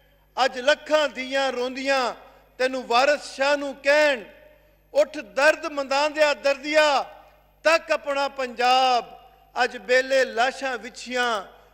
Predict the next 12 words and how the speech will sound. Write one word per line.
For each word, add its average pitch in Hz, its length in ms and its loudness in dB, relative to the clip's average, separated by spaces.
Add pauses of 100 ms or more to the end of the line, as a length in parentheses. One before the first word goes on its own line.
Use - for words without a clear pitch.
(140)
ਤੇ 254 240 4
ਲਹੂ 262 360 0
ਦੀ 262 180 -12
ਭਰੀ 233 340 -8
ਚਨਾਬ। 233 760 -2 (580)
आज 277 460 4 (160)
ਤਿਹੱਤਰ 254 420 -2
साल 302 400 0
गुजर 302 300 0
जाने 302 340 0
के 302 160 0
बाद 311 500 4